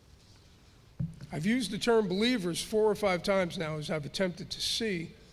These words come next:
how to apply these verses. That's because if you are a believer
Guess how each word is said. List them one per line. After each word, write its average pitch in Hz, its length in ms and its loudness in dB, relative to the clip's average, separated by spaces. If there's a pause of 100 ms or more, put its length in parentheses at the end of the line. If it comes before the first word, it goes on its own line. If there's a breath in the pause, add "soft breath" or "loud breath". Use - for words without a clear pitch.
(340 loud breath)
how 190 160 0
to 202 120 2
apply 196 460 0
these 156 240 -6
verses. - 500 -8 (1800)
That's 175 180 -2
because 202 600 4 (540)
if 147 160 -6
you 180 120 2
are 208 200 4
a 254 40 4
believer 262 480 0